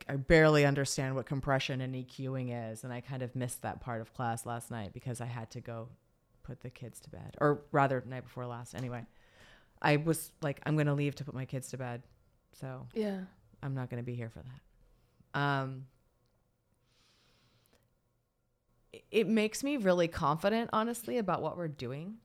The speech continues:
Speaker 1: because I do know the answers.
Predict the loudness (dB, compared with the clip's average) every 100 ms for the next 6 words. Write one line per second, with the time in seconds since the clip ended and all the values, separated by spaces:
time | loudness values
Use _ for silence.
0 | _ _ _ _ _ _ _ _ -6 2
1 | 4 4 2 -10 -16 _ _ _ _ _
2 | _ _ _ _ _ _ _ -2 4 4
3 | 4 -2 -4 -6 -8 -12 -14 -14